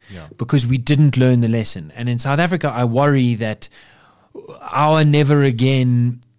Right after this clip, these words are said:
Speaker 2: it rings even more, it's got a more
Speaker 1: Yes.
Speaker 2: tinny quality. It, it, it doesn't feel like a substantive, full-throated conviction in the minds of South Africans that we cannot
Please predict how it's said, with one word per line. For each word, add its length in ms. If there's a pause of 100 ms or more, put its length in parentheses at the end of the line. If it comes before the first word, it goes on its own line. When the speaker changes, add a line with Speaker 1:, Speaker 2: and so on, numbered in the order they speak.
(460)
Speaker 2:
it 380
rings 540
even 340
more, 600
it's 160
got 180
a 60
more 220
Speaker 1:
Yes. 120
Speaker 2:
tinny 320
quality. 680
It, 220
it, 240
it 220
doesn't 340
feel 360
like 260
a 60
substantive, 640
full-throated 840
conviction 760
in 240
the 80
minds 360
of 80
South 180
Africans 400
that 120
we 80
cannot 460